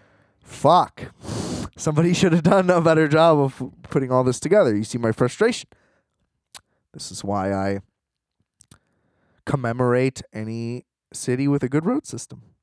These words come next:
leading into it and such. But anyway, yeah, we were just fucking cruising, smooth roads, smooth sailing, chilling. Hard.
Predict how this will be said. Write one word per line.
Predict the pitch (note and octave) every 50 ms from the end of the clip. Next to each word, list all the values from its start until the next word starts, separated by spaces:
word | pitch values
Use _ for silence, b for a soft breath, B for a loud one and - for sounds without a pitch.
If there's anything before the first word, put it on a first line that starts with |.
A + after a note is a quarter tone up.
| _ -
leading | - A2+ A2+ A2 G#2 G#2 G#2 - - _
into | - G#2 G#2+ G#2 - - - -
it | - - - _ - _ _
and | - - -
such. | - - - - - - - - _ _ _ _ _ _ _ _ _ _ _ _ _ _ _ _ _ _ _ -
But | - D3+
anyway, | F#3+ G3+ D3+ C3 C3 C#3+
yeah, | D#3+ C#3 A2 - - _ _ _ _ -
we | - C#3+
were | C3+ A2+
just | A2 - -
fucking | - A#2+ B2 - E3 D#3
cruising, | - - D#3 D3+ D3+ D3 C#3 D3 D3 D3 C#3+ b b b b b b b
smooth | - - - G#2+ A2 A2 B2 C#3 D3 D#3 C#3+
roads, | C#3+ D3 C#3 C#3 C#3 C#3 C3+ C3+ B2+ - - - b b b b
smooth | - - - A2+ A#2 A#2 A#2+ C#3 D3 D3+
sailing, | - - - D#3+ D3 C#3+ C#3+ C#3+ C#3 C#3 C#3 C#3 C#3+ C#3 C#3 C#3 C#3 _ _ _ _ _ _ _ _ _ _
chilling. | - - - - C#3 B2 A2 G2 D2 - - _ _ _ _ _ _ _ _ _ _ _ _ _ _ _ _ _ _ _ _ _ _ _ _
Hard. | - - E2 A#1+ - - -